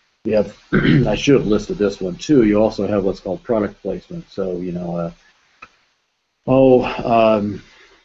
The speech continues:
you know, Trump's show, um, what's it called? Um, you know what I mean? You're fired. That, where, you know, in, in later seasons at least, they really kind of nailed it, where the, uh,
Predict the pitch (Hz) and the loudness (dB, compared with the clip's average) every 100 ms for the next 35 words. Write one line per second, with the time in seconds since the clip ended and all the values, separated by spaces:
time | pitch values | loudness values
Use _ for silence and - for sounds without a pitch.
0 | _ _ - - - 135 120 107 - 107 | _ _ -14 -12 -6 -4 -4 -6 -8 -6
1 | 95 87 85 - 98 95 90 - _ 95 | -6 -8 -14 -12 -8 -8 -10 -18 _ -12
2 | - - 87 85 _ 107 98 95 87 85 | -12 -14 -14 -14 _ -6 -2 -2 -4 -10
3 | _ _ _ _ _ 101 87 85 78 _ | _ _ _ _ _ -6 -4 -6 -10 _
4 | _ _ _ - 104 101 92 87 85 _ | _ _ _ -4 -2 0 0 0 -4 _
5 | _ _ - 110 120 107 - - - 123 | _ _ -2 2 2 0 -4 -8 2 4
6 | 120 117 110 107 - - - - 107 107 | 6 4 4 0 -2 -14 -12 -8 -6 -6
7 | 101 107 107 113 104 127 127 95 - 101 | -6 -6 -6 -6 2 4 4 0 -6 -8
8 | 90 92 95 90 90 - 92 90 95 90 | -8 -10 -8 -6 -8 -8 -8 -4 -4 -6
9 | - 90 92 104 104 90 87 85 95 92 | -8 -10 -6 -2 0 -2 -6 -6 -4 0
10 | 92 90 87 92 90 87 85 _ _ _ | -2 -2 -8 -14 -14 -18 _ _ _ _
11 | _ 101 90 87 87 | _ -10 -8 -8 -8